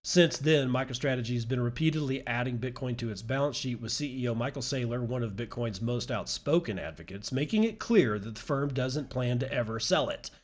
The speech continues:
MicroStrategy Bitcoin investments also inspired institutional investors like <laughs> Raoul Pal and companies like Square and Tesla to follow in its footsteps.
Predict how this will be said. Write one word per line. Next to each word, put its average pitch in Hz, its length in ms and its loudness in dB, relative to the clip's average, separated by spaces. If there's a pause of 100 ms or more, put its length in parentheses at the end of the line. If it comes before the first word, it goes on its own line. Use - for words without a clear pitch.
(420)
MicroStrategy 123 760 -2
Bitcoin 123 420 -2
investments 113 560 -2 (380)
also 143 340 2
inspired 123 460 0
institutional 127 680 -2
investors 123 500 -2
like 113 200 0
<laughs> 104 40 -8
Raoul 127 400 4
Pal 123 520 2 (320)
and 131 140 0
companies 131 460 2
like 117 160 2
Square 131 480 -2
and 113 120 -2
Tesla 123 440 0
to 104 100 -4
follow 120 440 2
in 104 100 -2
its 92 100 -8
footsteps. 120 680 -4